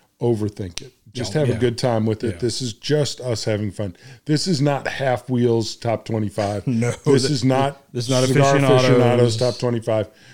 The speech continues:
Speaker 1: We're not, <laughs> we're, we're not doing this for some, um, bigger purpose other than exploring cigars that people have enjoyed
Speaker 2: No,
Speaker 1: this
Speaker 2: this
Speaker 1: year.
Speaker 2: is like, like last year, because we, I think we had probably s-,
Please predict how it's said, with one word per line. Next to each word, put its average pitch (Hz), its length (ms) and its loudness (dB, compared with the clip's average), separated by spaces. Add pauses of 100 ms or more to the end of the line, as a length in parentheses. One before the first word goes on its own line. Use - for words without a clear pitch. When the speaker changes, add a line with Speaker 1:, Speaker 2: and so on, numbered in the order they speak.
(320)
Speaker 1:
We're 131 120 0
not, 135 380 -2
<laughs> - 60 -20
we're, 120 200 -6 (200)
we're 185 100 4
not 139 280 -2
doing 135 360 2
this 127 240 0
for 123 180 -4
some, 113 560 -2
um, 101 300 -6
bigger 117 480 -4
purpose 104 580 -4 (380)
other 117 280 0
than 104 480 -4
exploring 120 800 -2
cigars 101 800 -4 (420)
that 104 200 -6
people 107 340 -4
have 92 100 -6
enjoyed 90 400 -10
Speaker 2:
No, 120 120 -2
Speaker 1:
this 170 80 -2
Speaker 2:
this 160 200 -4
Speaker 1:
year. 160 60 -4
Speaker 2:
is 147 160 -6
like, 143 300 -6
like 120 320 -6
last 120 340 -4
year, 104 140 -6
because 107 220 -6
we, 165 100 -10
I 175 80 -10
think 233 180 -8
we 160 80 -4
had 110 460 -4
probably 101 460 -8
s-, - 220 -14